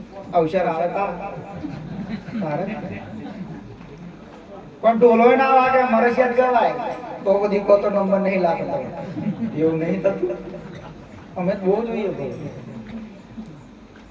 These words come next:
એટલે સંતો કહે છે કે મનુષ્ય દેહ જે મળ્યો છે ને એ ઉત્તમમાં ઉત્તમ સાધન છે.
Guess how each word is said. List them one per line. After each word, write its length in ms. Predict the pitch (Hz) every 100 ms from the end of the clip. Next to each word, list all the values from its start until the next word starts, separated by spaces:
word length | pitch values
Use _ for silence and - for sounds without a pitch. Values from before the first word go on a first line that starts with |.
| - -
એટલે 200 | 240 349
સંતો 360 | 320 311 330
કહે 140 | 285 269
છે 220 | 269 311
કે 100 | 302
મનુષ્ય 560 | 247 262 330 262 285 254
દેહ 760 | 247 277 233 269 262 - -
જે 180 | 240 240
મળ્યો 320 | - 214 294
છે 80 | 302
ને 100 | 302
એ 40 |
ઉત્તમમાં 600 | 269 240 240 277 262 254
ઉત્તમ 420 | 233 220 240 240 226
સાધન 460 | 185 170 202 202
છે. 420 | - - - -